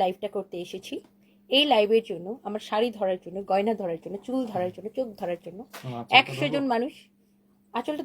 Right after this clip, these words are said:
Speaker 1: ধরবো, আঁচলটা ধরলে তো তুমি বড় হয়ে যাবা, প্লিজ। আমি আর কাউকে বড় বানাবো না, আমি নিজে নিজে বড় হবো। সরি ডিয়ার, ভারতের আছে নিতা আম্বানি আর আপনাদের আছে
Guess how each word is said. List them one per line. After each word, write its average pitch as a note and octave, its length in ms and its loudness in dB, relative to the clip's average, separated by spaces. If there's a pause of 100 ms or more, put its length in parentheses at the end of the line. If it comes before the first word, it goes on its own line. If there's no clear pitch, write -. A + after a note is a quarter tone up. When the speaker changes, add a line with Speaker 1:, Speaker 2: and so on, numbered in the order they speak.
Speaker 1:
ধরবো, C#4 220 4
আঁচলটা D#4 300 0
ধরলে D4+ 180 0
তো D#4 100 -10
তুমি C#4+ 100 0 (100)
বড় A#3 180 8
হয়ে G#3 140 2
যাবা, F3 140 -6 (140)
প্লিজ। D4+ 260 -2 (720)
আমি D4+ 180 4
আর D4+ 140 2
কাউকে C#4 200 4 (100)
বড় A3 180 2
বানাবো F#3+ 240 -4
না, E3+ 80 -10
আমি F#3 140 -8
নিজে G3 200 -8
নিজে G#3+ 220 -10
বড় D#3+ 200 -4
হবো। - 160 -18 (500)
সরি G#3 300 2
ডিয়ার, F#3+ 220 -8 (440)
ভারতের F4 440 8
আছে D#4+ 140 -8 (100)
নিতা A#3+ 280 -2
আম্বানি F#3+ 320 -6 (180)
আর G#3+ 60 4 (100)
আপনাদের G#3+ 420 -2
আছে - 120 -16